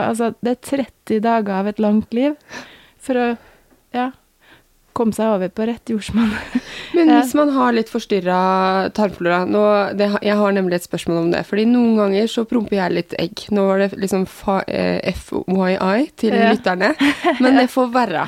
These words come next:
Speaker 2: Jeg bretter ut
Speaker 1: Ja.
Speaker 2: sjelen min.
Speaker 1: Ja.
Speaker 2: Ehm, er det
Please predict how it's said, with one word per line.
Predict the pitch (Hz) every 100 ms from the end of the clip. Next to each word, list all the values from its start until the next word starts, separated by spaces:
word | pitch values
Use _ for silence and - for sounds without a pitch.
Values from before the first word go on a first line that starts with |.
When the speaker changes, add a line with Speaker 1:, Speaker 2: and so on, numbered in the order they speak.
| -
Speaker 2:
Jeg | - 233
bretter | 285 254 254
ut | 220
Speaker 1:
Ja. | 240
Speaker 2:
sjelen | 208 185
min. | 190 190 180
Speaker 1:
Ja. | 214 208 269 277
Speaker 2:
Ehm, | - 262 247 240 240 240 233
er | 233
det | 247